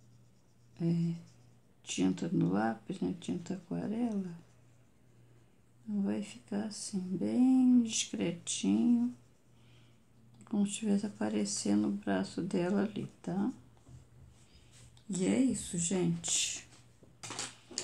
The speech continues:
Estamos aqui com o colorido terminado. Não farei mais nada. Eu acho que eu não esqueci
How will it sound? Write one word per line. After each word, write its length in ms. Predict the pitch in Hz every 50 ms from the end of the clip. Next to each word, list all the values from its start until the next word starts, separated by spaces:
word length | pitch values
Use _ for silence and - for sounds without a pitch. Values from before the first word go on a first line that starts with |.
| - - - - - - -
Estamos 600 | - - - - - - 202 196 196 190 190 -
aqui 220 | 196 190 - - 196
com 160 | - - 196
o 60 | 180
colorido 680 | 175 - 196 190 190 190 185 175 180 180 180 170 180 170 170 - -
terminado. 1040 | - 220 254 294 277 285 294 269 240 196 185 180 180 180 196 208 202 - 233 247 240 - - - - - - - - - - _ -
Não 160 | 202 196 196
farei 420 | 196 - - 208 196 190 190 190 190
mais 400 | 190 190 190 196 233 269 285 262
nada. 560 | 262 254 240 185 175 175 175 - - - 220 226 247
Eu 120 | 185 170
acho 200 | 175 180 - -
que 80 | - 175
eu 40 |
não 120 | 175 175 175
esqueci 460 | 170 - - - 202 - - -